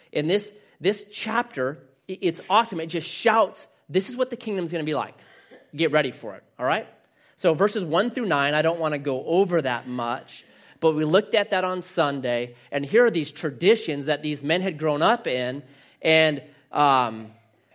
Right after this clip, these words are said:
the scribes and the Pharisees, these two guys, in, these two groups, rather, in verse one of chapter fifteen, they would be at this time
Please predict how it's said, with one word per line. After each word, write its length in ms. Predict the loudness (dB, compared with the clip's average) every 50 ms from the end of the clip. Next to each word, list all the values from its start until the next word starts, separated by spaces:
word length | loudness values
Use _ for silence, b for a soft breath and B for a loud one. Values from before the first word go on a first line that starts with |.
| _ _
the 100 | -2 -2
scribes 840 | -2 -2 -4 -8 -2 2 4 6 6 6 4 4 0 -2 -4 -8 -8 -10 _ _ _ -2
and 280 | 0 2 2 2 2 2
the 100 | 0 0
Pharisees, 760 | -2 -2 2 4 4 6 6 4 2 -2 -4 -8 -8 -6 -6
these 180 | -8 -10 -10
two 200 | -10 -8 -6 0
guys, 340 | 2 2 2 2 2 -2 -4
in, 160 | -6 -8 -8 -8
these 200 | -8 -8 -8 -8
two 220 | -10 -6 -4 -4 -2
groups, 320 | 0 0 -2 -2 0 0
rather, 180 | 0 0 0 0
in 120 | -2 -2
verse 360 | 0 0 0 0 -2 -8 -16 _ -14
one 360 | -6 0 2 2 4 4 2
of 80 | -2 -4
chapter 340 | -2 -2 -2 -2 -2 -6
fifteen, 640 | -8 -6 -6 -8 -8 -8 -10 -10 -10 -8 -8 -10 -12 -16 b b b b b b b b b b
they 240 | b 0 2 4 4
would 180 | 4 2 -2 -2
be 160 | 0 2 2
at 200 | 0 0 0 -2
this 260 | 0 0 -2 -2 -8
time 680 | -12 -8 -4 -4 -2 -2 -2 -4 -6 -8 -12 -14 -16